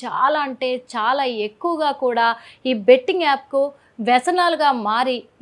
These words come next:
వీళ్ళంతా కూడా యువత ముఖ్యంగా చెడిపోతున్న క్షణాలు మనం చూస్తూ ఉన్నాము. అలాంటి కేసెసే ఈ మధ్య చాలా వరకు బయటకు వచ్చాయి. ఇదంతా సజ్జనార్ గారు కూడా కొంచెం ట్వీట్ పోస్టుల ద్వారా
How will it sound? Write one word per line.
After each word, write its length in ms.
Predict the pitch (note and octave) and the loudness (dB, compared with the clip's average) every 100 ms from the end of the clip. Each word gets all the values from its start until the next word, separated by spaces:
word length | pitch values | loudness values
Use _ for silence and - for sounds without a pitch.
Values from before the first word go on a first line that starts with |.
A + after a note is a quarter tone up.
| A3+ | -6
వీళ్ళంతా 480 | A#3+ A3 A3+ B3 C#4+ | -4 -4 -6 -8 -8
కూడా 320 | C#4 A#3+ A#3 | -6 -4 -2
యువత 460 | A3 G#3 A3 C#4+ | -4 -4 -4 -2
ముఖ్యంగా 540 | C#4+ G#3+ G3 A#3+ A#3 A3 | -4 -6 -10 -8 -8 -8
చెడిపోతున్న 640 | A3 G#3 G#3+ A#3 A#3 A3 | -8 -10 -8 -10 -10 -10
క్షణాలు 380 | G#3 G#3+ G#3 A3 | -12 -12 -12 -12
మనం 240 | G#3+ G3+ G3 | -12 -14 -14
చూస్తూ 320 | A3+ A3+ C4 | -14 -10 -6
ఉన్నాము. 320 | B3 A#3+ A#3+ D4+ | -6 -6 -6 -2
అలాంటి 340 | A3 B3+ C#4 D4 | 0 0 -2 -4
కేసెసే 460 | C#4 C4 C4 D#4 | -2 -2 -4 -8
ఈ 40 | D#4 | -8
మధ్య 300 | B3+ A3 C4 | -6 -4 -4
చాలా 340 | C4 A#3 A3+ | -2 -2 -2
వరకు 260 | A#3 A3+ A3+ | -4 -4 -6
బయటకు 400 | G3 G#3 B3 B3+ | -6 -6 -4 -6
వచ్చాయి. 420 | A#3 C4 D4+ G4 - - C#4 | -6 -4 -4 -4 -8 -10 -2
ఇదంతా 360 | C4 C#4+ E4+ | 2 2 2
సజ్జనార్ 560 | F4 B3 G#3 D4 E4+ D#4 C#4+ | 0 0 -2 -2 -2 -4 -4
గారు 160 | C4+ | -4
కూడా 340 | C4 B3 A#3+ A#3+ | -4 -2 0 -2
కొంచెం 380 | B3+ A#3 A3+ | -4 -8 -10
ట్వీట్ 280 | G#3 B3 A#3+ | -8 -10 -4
పోస్టుల 260 | C#4+ C#4 C4+ | -4 -4 -8
ద్వారా 520 | G#3+ A3 A#3+ C#4+ F#3 | -6 0 2 4 2